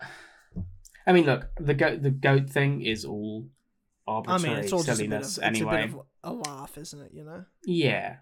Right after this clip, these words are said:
Speaker 1: it doesn't ma-, doesn't mean anything.
Speaker 2: No.
Speaker 1: You know, you can, you can rank elite wins or you can rank, um, title defenses as if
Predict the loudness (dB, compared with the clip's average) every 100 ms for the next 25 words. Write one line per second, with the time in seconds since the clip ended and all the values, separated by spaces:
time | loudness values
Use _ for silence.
0 | -10 -2 0 2 0 -2 -2 2 2 2
1 | -2 -2 0 2 2 2 4 4 2 -2
2 | -4 -10 -20 -10 -6 -6 -8 -10 -4 -4
3 | -2 -2 2 2 2 2 4 2 0 -4
4 | -2 -2 -2 -4 -4 -4 -6 -6 -6 -6
5 | -6 -6 -4 -4 -6 -12 -20 -20 -10 -8
6 | -8 -10 -10 -4 -2 -2 -4 -4 -4 -4
7 | -6 -6 -4 -4 -4 -4 -8 -12 -20